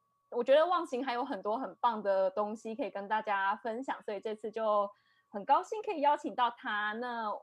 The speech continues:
我想先请忘形简单的自我介绍一下，因为可能有些，呃，社团的瑜伽老师不是那么的知道忘形这样子。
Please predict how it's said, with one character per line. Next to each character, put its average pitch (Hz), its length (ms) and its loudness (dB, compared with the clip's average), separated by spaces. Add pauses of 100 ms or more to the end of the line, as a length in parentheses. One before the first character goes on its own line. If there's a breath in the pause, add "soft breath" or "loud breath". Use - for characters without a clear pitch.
(140)
我 220 100 -8
想 254 260 -2
先 320 220 -4
请 339 180 -4
忘 294 200 6
形 240 160 -6
简 196 180 -4
单 233 160 -4
的 226 60 -8
自 277 120 -4
我 202 200 2
介 220 180 -4
绍 220 220 0
一 - 20 -4
下， 202 220 -4
因 214 80 -6
为 226 100 -8
可 226 140 -12
能 185 120 -6
有 180 140 -4
些， 226 380 -4 (300 soft breath)
呃， 220 260 -2
社 381 180 -6
团 226 180 -6
的 214 240 -2
瑜 196 140 -6
伽 240 180 2
老 208 160 0
师 208 160 -8
不 196 140 -10
是 233 120 -12
那 233 120 -6
么 208 140 -6
的 185 260 -2
知 196 180 -10
道 202 340 2
忘 202 280 -2
形 - 260 -18
这 - 80 -12
样 - 80 -14 (160)
子。 - 140 -20